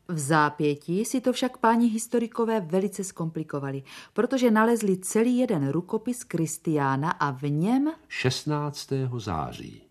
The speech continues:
Speaker 1: Načež zjistili, že to byla pozdější oprava.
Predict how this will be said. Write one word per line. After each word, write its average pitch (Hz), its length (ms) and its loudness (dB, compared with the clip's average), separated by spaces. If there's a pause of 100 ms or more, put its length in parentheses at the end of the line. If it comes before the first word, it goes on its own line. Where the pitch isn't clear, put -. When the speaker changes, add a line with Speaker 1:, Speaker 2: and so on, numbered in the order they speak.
(200)
Speaker 1:
Načež 160 460 -2
zjistili, 220 580 -4 (380)
že 190 160 4
to 233 120 2
byla 220 220 4
pozdější 202 840 2
oprava. 156 680 -2